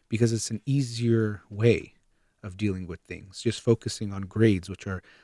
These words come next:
these clear-cut numbers or scores, rather than the messy part of relationships and talking to them about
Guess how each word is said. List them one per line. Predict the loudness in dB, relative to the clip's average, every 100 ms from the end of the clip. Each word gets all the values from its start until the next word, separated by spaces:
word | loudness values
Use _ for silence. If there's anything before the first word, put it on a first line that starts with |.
| _
these | -14 -14
clear-cut | -4 4 4 4 -2 -4
numbers | -2 -2 -2 -4 -6
or | -10
scores, | -6 4 4 4 0 -12 _ -20 _
rather | -8 -4 -2 -2
than | -2 -6 -8
the | -8
messy | -6 -6 -4 -6
part | -2 -4
of | -4
relationships | -8 -2 -2 -2 -6 -8 -10 -12
and | -16
talking | -10 -6 -6 -8 -10
to |
them | -10 -12
about | -10 -10 -12